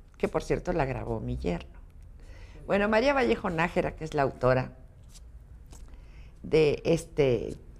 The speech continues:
de la que les estoy hablando, que tuvo una conversión profundísima en Medjugorje, ha escrito un nuevo libro que se llama Cielo e Infierno, Verdades de Dios, publicado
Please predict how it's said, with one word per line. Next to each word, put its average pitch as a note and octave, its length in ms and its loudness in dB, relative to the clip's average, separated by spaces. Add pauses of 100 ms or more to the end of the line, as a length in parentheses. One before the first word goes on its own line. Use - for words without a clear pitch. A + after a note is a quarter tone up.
(140)
de D3 100 4
la C#3 140 2
que D3 80 0
les C#3+ 160 -2
estoy E3+ 220 2
hablando, D#3 420 2
que D#3+ 120 -8
tuvo D#3+ 220 -2
una E3 180 2
conversión D#3 520 0
profundísima E3+ 880 -2
en C#3 140 -4
Medjugorje, D3 560 0 (560)
ha A3+ 120 8
escrito A3 440 4
un G#3 80 6
nuevo F#3 260 4
libro E3 400 2 (500)
que F3+ 120 -4
se D#3+ 180 0
llama E3+ 460 4 (960)
Cielo C4 560 6
e F#3+ 100 0
Infierno, F#3+ 800 4 (180)
Verdades E3 640 4
de E3 140 0
Dios, E3 380 2 (160)
publicado F3 600 4